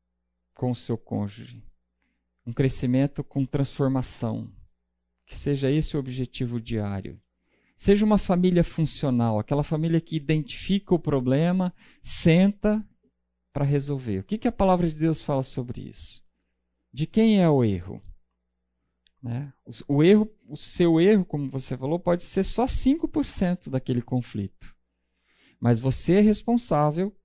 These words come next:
cem por cento por esses cinco por cento. Né? Ele não assume esses cinco por cento diante de Deus.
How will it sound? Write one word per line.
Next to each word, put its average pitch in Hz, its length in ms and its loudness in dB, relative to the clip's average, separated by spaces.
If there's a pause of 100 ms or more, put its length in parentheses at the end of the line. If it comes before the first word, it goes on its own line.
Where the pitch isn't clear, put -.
(140)
cem - 480 4
por 254 200 -6
cento 175 420 -4
por 202 180 -4
esses 202 280 -4
cinco 196 340 -4
por 226 140 -8
cento. - 560 -8 (1200)
Né? 117 280 -10 (880)
Ele 139 280 2
não 190 100 2
assume 202 460 0
esses 123 180 -4
cinco 117 320 -4
por 120 140 -10
cento - 500 -14
diante 117 480 -6
de 113 80 -8
Deus. - 480 -12